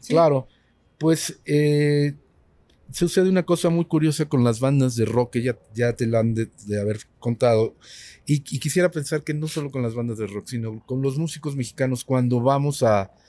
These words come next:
Speaker 2: a Estados Unidos, normalmente tocamos para nuestros paisanos que están allá, o descendientes de nuestros paisanos. Entonces siempre tiene una connotación de, mm,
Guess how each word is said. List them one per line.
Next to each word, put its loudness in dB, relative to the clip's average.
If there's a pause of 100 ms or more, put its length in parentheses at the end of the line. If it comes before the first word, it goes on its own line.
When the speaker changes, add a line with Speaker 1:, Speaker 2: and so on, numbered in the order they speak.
(640)
Speaker 2:
a -2
Estados 0
Unidos, 0 (1000)
normalmente 0
tocamos -2
para 2
nuestros -6
paisanos -6
que -14
están -4
allá, -2
o -8
descendientes -8
de -10
nuestros -14
paisanos. -10 (580)
Entonces -4
siempre 0
tiene 0
una 0
connotación 0
de, 4
mm, -2